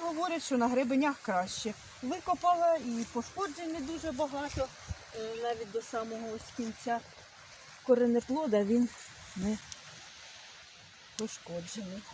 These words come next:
Ось отак. Тут треба копати, поки миші ще їдять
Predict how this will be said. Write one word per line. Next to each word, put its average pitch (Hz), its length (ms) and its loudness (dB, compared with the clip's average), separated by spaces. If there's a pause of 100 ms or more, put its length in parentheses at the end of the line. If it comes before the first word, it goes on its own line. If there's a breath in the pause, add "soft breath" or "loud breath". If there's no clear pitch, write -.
(960)
Ось 285 220 -8
отак. 175 300 -6 (4000)
Тут 254 100 -8
треба 277 300 8
копати, 330 540 6 (140)
поки 247 260 4
миші 277 460 4 (260)
ще - 180 2
їдять 269 400 6